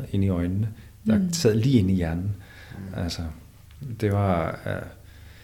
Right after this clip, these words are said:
Speaker 1: igen, man kan jo have det både som en rumraket og et tog og en pære og sådan
Speaker 2: Mm.
Speaker 1: noget, men her, der var der helt klart de, de meget sådan klassiske, øh, symboler, ikke? Altså, den der med slangen, der kan man sige, der har jeg jo selvfølgelig læst en masse om det, og alt muligt, det kan være det, der gør det,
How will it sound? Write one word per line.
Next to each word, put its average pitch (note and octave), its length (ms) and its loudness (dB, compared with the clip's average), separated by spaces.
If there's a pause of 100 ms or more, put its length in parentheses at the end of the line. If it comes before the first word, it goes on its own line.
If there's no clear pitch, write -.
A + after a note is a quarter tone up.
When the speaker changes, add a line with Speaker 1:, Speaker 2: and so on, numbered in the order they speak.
(140)
Speaker 1:
igen, G#2 300 4
man G#2+ 120 6
kan F#2+ 120 2
jo E2+ 60 4
have G#2+ 180 6
det A#2+ 100 2
både G#2+ 220 6
som A2+ 180 2
en F2 160 0
rumraket A2+ 680 4
og F#2 120 2
et F2 80 -2
tog A2 440 6
og F2+ 120 2
en F2+ 80 0
pære G2+ 540 4
og F#2+ 180 2
sådan A2+ 140 4
Speaker 2:
Mm. G#2 60 2
Speaker 1:
noget, G2 160 2
men F#2+ 120 2
her, A2+ 180 2
der A2+ 100 -2
var F#2+ 140 2
der F#2+ 80 0
helt B2 180 -2
klart - 320 -4
de, F#2+ 120 -2 (1300)
de G2+ 80 2
meget F2+ 260 4
sådan G2 200 -2
klassiske, G#2+ 640 2
øh, E2+ 560 -2
symboler, G#2 580 -2
ikke? B2+ 140 0 (320)
Altså, F2+ 280 0
den G#2+ 160 4
der A2 60 0
med G#2 120 4
slangen, F2 320 2
der G#2 60 0
kan F#2 60 2
man F2+ 80 0
sige, F#2 140 0
der F2+ 120 0
har F#2+ 100 0
jeg F2+ 80 0
jo F#2+ 40 0
selvfølgelig F2+ 420 -2
læst - 160 -4
en G2+ 80 -2
masse F#2 240 -2
om G2 80 -2 (100)
det, G2+ 140 -4
og - 220 -4
alt F#2+ 120 -2
muligt, F#2 260 -2
det F#2 100 -4
kan G2 160 -2
være E2 180 -2
det, F#2+ 160 0 (160)
der F#2 60 -2
gør F#2 260 0
det, A2+ 100 0